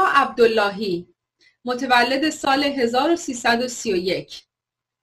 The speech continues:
او پیش از انقلاب ساکن نظام آباد تهران و به قول خودش در مصاحبه‌ای که با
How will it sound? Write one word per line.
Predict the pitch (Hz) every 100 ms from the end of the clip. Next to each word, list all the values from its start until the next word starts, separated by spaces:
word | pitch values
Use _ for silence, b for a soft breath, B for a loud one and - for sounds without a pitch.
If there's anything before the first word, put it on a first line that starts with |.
| _ _ _ _ _
او | 330 440
پیش | 415 -
از | 320 285
انقلاب | 240 262 262 262 302
ساکن | - 277 240 277
نظام | 285 262 233 233 233
آباد | 226 226 247 277
تهران | 277 262 226 240 233 233 B _ -
و | 254
به | 254
قول | 269 320 359
خودش | - 339 294 294
در | - 269
مصاحبه‌ای | 247 247 254 262 254 247 294 339
که | 349
با | 294 285